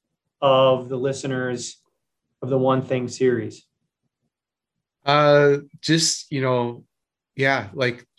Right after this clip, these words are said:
Speaker 2: really take action on, on something that you heard from this show. You know, I'd, I'd love it if you reached out and, uh, consider and explored joining a mastermind.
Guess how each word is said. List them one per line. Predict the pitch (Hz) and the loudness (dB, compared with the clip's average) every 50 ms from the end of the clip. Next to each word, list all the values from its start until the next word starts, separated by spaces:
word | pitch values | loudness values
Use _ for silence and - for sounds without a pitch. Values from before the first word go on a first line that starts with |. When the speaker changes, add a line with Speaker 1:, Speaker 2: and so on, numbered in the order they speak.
| 147 - _ - 156 | -20 -20 _ -14 -4
Speaker 2:
really | 127 135 147 156 165 | 0 2 2 2 2
take | 160 160 143 131 - | 2 0 -2 -2 0
action | 113 123 127 127 - - 160 135 | -2 -2 -2 -2 -2 -2 -2 0
on, | 123 120 117 113 110 113 - | 0 -2 -2 -4 -8 -10 -10
on | - 117 117 117 | -8 -8 -6 -6
something | - - - 123 120 120 123 135 127 | -4 -2 -2 -2 0 0 0 0 0
that | 117 113 117 | -2 -2 -4
you | 113 107 101 | -6 -10 -8
heard | 92 104 107 107 113 113 117 131 - _ _ _ _ _ | -6 -4 -2 -2 -2 -4 -6 -10 -20 _ _ _ _ _
from | _ - - - 113 107 110 | _ -10 -6 -6 -4 -4 -2
this | 113 107 101 | -2 -2 -2
show. | 104 - - - 104 98 101 104 101 101 _ _ _ _ _ - | -2 -4 -4 -4 -8 -10 -12 -14 -18 _ _ _ _ _ _ -12
You | 117 113 | -10 -10
know, | 107 - 120 117 110 - _ _ _ _ _ _ _ _ _ _ _ _ _ _ _ _ _ _ _ _ _ _ _ - | -8 -8 -10 -10 -12 -16 _ _ _ _ _ _ _ _ _ _ _ _ _ _ _ _ _ _ _ _ _ _ _ -4
I'd, | 123 123 113 101 98 - | -4 -4 -4 -6 -12 -6
I'd | - 127 127 120 | -2 -2 -2 -2
love | 104 104 113 123 143 156 135 120 | -2 -2 0 2 2 2 2 0
it | 117 117 | -2 -4
if | 120 - - - | -6 -10 -8 -6
you | 120 117 113 113 110 104 107 - _ - | -6 -4 -4 -6 -6 -10 -12 -18 _ -10
reached | 117 117 123 123 120 - - - | -6 -4 -2 -2 -2 -2 -2 0
out | 117 110 110 113 123 | 0 0 -2 -2 -4
and, | 120 113 110 107 107 113 117 120 _ _ _ _ - 135 | -6 -6 -6 -8 -8 -10 -14 -16 _ _ _ _ -16 -14
uh, | 131 50 - - | -14 -12 -14 -10
consider | - - 123 120 - - 139 123 123 120 | -8 -6 -6 -6 -2 -2 0 2 2 2
and | 113 | 0
explored | 113 110 - - - - 120 113 113 110 | 0 -2 -4 -6 -4 -2 -2 -2 -2 -2
joining | 107 113 110 110 107 104 | -4 -4 -4 -4 -4 -6
a | 104 | -6
mastermind. | 104 110 113 117 117 - - 113 107 104 - - - - | -4 -4 -4 -4 -4 -6 -8 -8 -8 -8 -10 -12 -16 -18